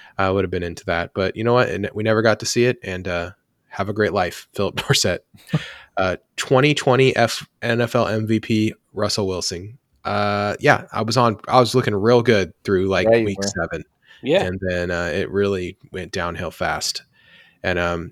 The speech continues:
Speaker 1: I don't know if it was all the horny posting or if it was all the, the, if he bought his own hype
Speaker 2: <laughs>
Speaker 1: when he trademarked Let Russ Cook. Like,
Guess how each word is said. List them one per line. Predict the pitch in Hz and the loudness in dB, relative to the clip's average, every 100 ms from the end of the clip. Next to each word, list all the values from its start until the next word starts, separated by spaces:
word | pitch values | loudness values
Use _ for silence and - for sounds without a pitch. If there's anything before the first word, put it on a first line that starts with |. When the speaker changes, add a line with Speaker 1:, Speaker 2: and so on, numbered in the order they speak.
| - | -4
Speaker 1:
I | |
don't | 101 | -2
know | 98 | -2
if | 101 | -2
it | |
was | 90 95 | -2 -2
all | 82 | -2
the | 82 | -2
horny | - 104 104 | 0 0 0
posting | 110 110 - 113 110 110 104 | 0 0 0 0 2 0 0
or | 90 | -2
if | 95 | -2
it | 78 | -4
was | 90 98 | -4 -2
all | 90 90 85 | 0 0 0
the, | 87 85 78 - - | -2 -2 -4 -6 -6
the, | 92 - | -6 -6
if | - | -10
he | 104 | 0
bought | 101 101 | 2 4
his | 95 | 2
own | 92 | -2
hype | 90 113 110 101 131 | 0 2 2 0 -4
Speaker 2:
<laughs> | - 120 | -10 -4
Speaker 1:
when | 117 | -2
he | 104 | 0
trademarked | - 117 110 113 110 - | 6 6 6 4 4 4
Let | 104 73 | 0 2
Russ | 95 82 - | 0 0 -2
Cook. | - 120 117 117 113 104 | 0 2 4 4 2 0
Like, | 98 | -2